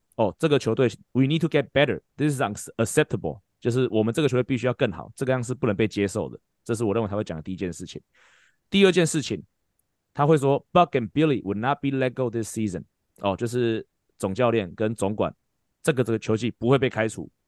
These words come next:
我们会在球季末再一次的审视球队所有的人员状况，这是我猜的他会讲的第二件事情。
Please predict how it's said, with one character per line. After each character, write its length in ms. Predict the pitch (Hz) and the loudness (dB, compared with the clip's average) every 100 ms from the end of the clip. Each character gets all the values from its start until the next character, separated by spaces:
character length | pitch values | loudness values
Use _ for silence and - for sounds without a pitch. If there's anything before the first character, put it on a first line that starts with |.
| _ - | _ 0
我 120 | 107 | 2
们 140 | 123 | 2
会 160 | 127 147 | 2 2
在 140 | 151 | 2
球 200 | 135 117 | 2 0
季 200 | 117 131 | -2 -4
末 200 | 127 123 104 | -4 -2 0
再 200 | 131 117 | 0 0
一 100 | 113 | -4
次 180 | - 139 | -2 0
的 100 | 107 | 0
审 240 | - 90 | 0 -4
视 200 | 101 117 | -2 -6
球 200 | - 98 | -2 -2
队 140 | 110 107 | 0 0
所 140 | 104 | 0
有 60 | 95 | -2
的 80 | |
人 140 | 80 85 | -2 -4
员 140 | 85 | -4
状 160 | 87 85 | -6 -6
况， 220 | 82 69 | -6 -6
这 100 | - | -6
是 120 | 120 | -2
我 80 | 101 | -2
猜 120 | - | -2
的 60 | 104 | -6
他 160 | 101 104 | -4 -4
会 80 | |
讲 140 | 104 80 | -4 -8
的 60 | 76 | -4
第 160 | 104 | 0
二 60 | 92 | 0
件 140 | 90 | -2
事 140 | 87 87 | -6 -12
情。 160 | - | -14